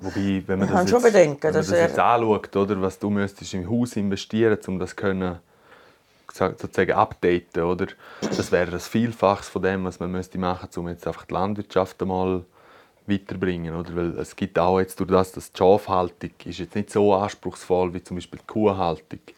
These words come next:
Speaker 1: Äh, und durch das, dass wir jetzt Tiere haben, eigentlich, wo von Haltung her relativ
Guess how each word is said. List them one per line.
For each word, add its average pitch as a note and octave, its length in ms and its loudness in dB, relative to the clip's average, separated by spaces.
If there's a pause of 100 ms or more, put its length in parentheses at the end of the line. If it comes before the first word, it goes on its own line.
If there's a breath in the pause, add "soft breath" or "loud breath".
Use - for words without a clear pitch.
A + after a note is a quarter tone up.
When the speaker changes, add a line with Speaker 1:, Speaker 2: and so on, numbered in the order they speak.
(720 loud breath)
Speaker 1:
Äh, D#2 300 -8
und D#2 160 -12 (640)
durch F#2+ 100 -8
das, G2 200 0
dass - 140 -12
wir G2 120 0
jetzt - 220 -10
Tiere G2+ 280 2
haben, F#2+ 220 -4
eigentlich, F2 340 -4
wo E2+ 340 -4 (200)
von - 200 -2
Haltung A2+ 440 0
her G2 260 2
relativ G2+ 800 -2